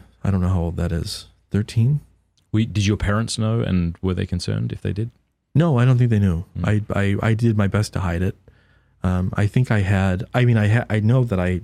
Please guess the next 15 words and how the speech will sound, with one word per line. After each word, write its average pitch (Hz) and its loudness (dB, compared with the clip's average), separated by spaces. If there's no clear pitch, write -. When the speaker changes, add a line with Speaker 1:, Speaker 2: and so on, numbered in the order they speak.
Speaker 1:
I 95 0
left 101 0
my 87 0
idols 92 -2
out, 85 -4
but, 80 -4
you 98 2
know. 80 0
Speaker 2:
What 120 2
does 101 0
it, 101 -8
what 92 -6
do 101 0
you 101 2
mean? 82 0